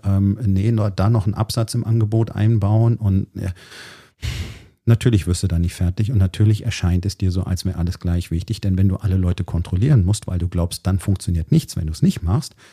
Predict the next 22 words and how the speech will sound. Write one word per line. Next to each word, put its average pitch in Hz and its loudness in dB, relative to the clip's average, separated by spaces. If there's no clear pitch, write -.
dann 107 4
ist - -2
alles 92 -2
gleich 107 2
wichtig, - -4
gefühlt - 0
zumindest. - -10
Und 98 2
das 85 0
ist 87 -2
natürlich - -6
kompletter 80 -6
Nonsens. - -10
Sondern 98 4
zu - -4
identifizieren, 110 0
was - -2
ausschließlich 104 0
deine 87 -2
Aufgaben 85 -4
sind 123 2
und 87 0